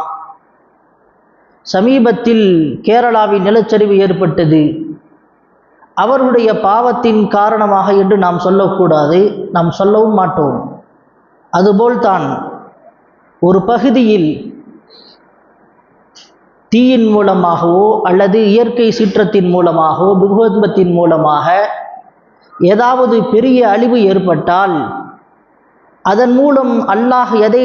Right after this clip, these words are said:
நாடுகிறான் என்று நமக்கு தெரியாது, அல்லாஹ் எதை முடிவு செய்து வைத்திருக்கிறான் என்று நமக்கு தெரியாது. எனவே அந்த விஷயத்தில் நாம் கருத்து சொல்லக்கூடாது என்பதாக மார்க்க அறிஞர்கள் நமக்கு சொல்லித் தருகிறார்கள்.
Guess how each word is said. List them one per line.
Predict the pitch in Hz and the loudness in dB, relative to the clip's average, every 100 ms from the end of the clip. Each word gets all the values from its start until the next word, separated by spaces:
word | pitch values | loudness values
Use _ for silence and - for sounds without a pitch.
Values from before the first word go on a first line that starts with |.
| 233 | 2
நாடுகிறான் | 202 226 226 220 220 208 196 | 0 0 0 0 0 0 0
என்று | 196 214 | 0 2
நமக்கு | 196 196 190 185 | 2 0 0 0
தெரியாது, | 185 180 170 156 143 131 - - - _ _ _ _ _ _ _ _ _ _ _ _ _ _ - | 2 2 2 0 -2 -4 -10 -16 -20 _ _ _ _ _ _ _ _ _ _ _ _ _ _ -6
அல்லாஹ் | 190 247 277 262 247 | -2 0 0 0 0
எதை | 220 254 262 | 0 0 0
முடிவு | 240 277 269 | 2 2 2
செய்து | 254 240 | 2 2
வைத்திருக்கிறான் | 240 233 240 220 208 220 208 | 2 0 0 0 0 0 0
என்று | 202 196 | 0 0
நமக்கு | 220 208 180 180 | 2 0 0 0
தெரியாது. | 180 190 180 156 143 127 - - _ _ _ _ _ _ _ - | 2 2 2 0 -2 -4 -10 -16 _ _ _ _ _ _ _ -2
எனவே | 180 254 | 2 2
அந்த | 269 226 240 254 | 2 0 0 0
விஷயத்தில் | 233 254 269 262 247 240 | 0 0 0 0 0 2
நாம் | 208 208 208 165 147 - - - _ | 0 0 -2 -4 -6 -12 -16 -20 _
கருத்து | 190 254 262 285 | -2 0 0 0
சொல்லக்கூடாது | 254 240 233 - 226 226 226 220 | 0 0 0 0 0 0 0 -2
என்பதாக | 202 202 190 190 185 | -2 0 0 0 -2
மார்க்க | 190 190 220 214 214 | -2 -2 -2 -2 0
அறிஞர்கள் | 196 214 214 190 208 | 0 0 0 0 0
நமக்கு | 190 175 185 | 0 0 0
சொல்லித் | 180 180 175 | 0 0 0
தருகிறார்கள். | 170 160 160 143 127 | 0 0 0 -2 -4